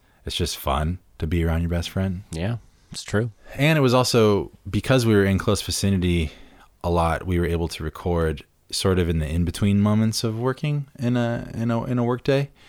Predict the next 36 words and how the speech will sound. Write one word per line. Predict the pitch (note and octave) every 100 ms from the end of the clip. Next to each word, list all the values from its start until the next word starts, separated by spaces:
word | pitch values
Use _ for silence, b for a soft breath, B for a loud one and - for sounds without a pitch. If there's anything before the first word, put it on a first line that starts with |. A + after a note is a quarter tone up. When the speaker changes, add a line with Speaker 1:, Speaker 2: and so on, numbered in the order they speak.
| b -
Speaker 1:
and | A2+
we're | A2
no | A2+ A#2
longer | A2+ A2
able | G2+ G2 F2+
to |
do | D#2+ A2
that. | F#2 C#2
So | - F2+
now | F2 G2+ G#2+
we're | F#2+
trying | - F#2 F2+ E2+
to | F2+ E2 E2 -
figure | - A2 G2
out | F#2 E2
how | - B2
to | A#2+
record, | A2+ - G#2+ G2+
when | G2+ G#2 G#2
to |
record. | G#2 - G#2+ F#2+ F#2+ F#2 - b b b b b
I'm | - A#3
trying | A2 G#2
to |
figure | - F#2+
out | F#2+ F#2+
when | F#2+ F#2+
to | F2+
edit | F2+ F2+ F2+ - - -
more. | F2+ F2+ F2 F2+ F2+ - _
And | G2+ F#2+
because | G2 - B2 A2 - - _ - _ -
time | - A#2+ B2+ A#2
is | F#2+
more | G2+ F#2+
limited, | F#2 F2+ F2+ F#2+ A2